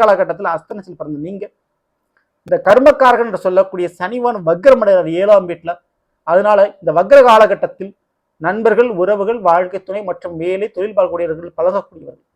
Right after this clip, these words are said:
இவர்களிடமிருந்து உங்களுக்கு கிடைக்க வேண்டிய பணமா இருக்கலாம் அல்லது ஒரு வாய்ப்பா இருக்கலாம். So எதுவாக வேணா இருக்கலாம். அப்படி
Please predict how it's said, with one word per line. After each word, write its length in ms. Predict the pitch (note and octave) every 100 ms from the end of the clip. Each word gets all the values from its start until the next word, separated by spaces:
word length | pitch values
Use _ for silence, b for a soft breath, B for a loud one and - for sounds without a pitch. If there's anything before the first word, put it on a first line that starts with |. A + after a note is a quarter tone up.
| _ _ _ -
இவர்களிடமிருந்து 960 | G3+ C4 D4+ D4 C#4 B3 C4 D#4 C#4+ F#3+ E3 D#3+
உங்களுக்கு 400 | A#3 A#3+ A#3 G#3 -
கிடைக்க 300 | A3+ B3 B3+
வேண்டிய 260 | G#3+ G3 F3 D3+ - _ _ -
பணமா 280 | G3+ C4 C#4+
இருக்கலாம் 360 | G#3 F#3 E3 C#3+ _ _
அல்லது 180 | E3 G3 F#3
ஒரு 60 | D#3+
வாய்ப்பா 340 | F3 A#3+ C4+ A#3+
இருக்கலாம். 340 | G3+ F#3+ F3 C#3 _ _ _ _ _ _ _ _ _
So 80 | G3 E3+
எதுவாக 220 | G3+ C4 C4
வேணா 140 | A#3+ A3+
இருக்கலாம். 260 | E3+ C#3+ b b b F3+
அப்படி 220 | - A#3+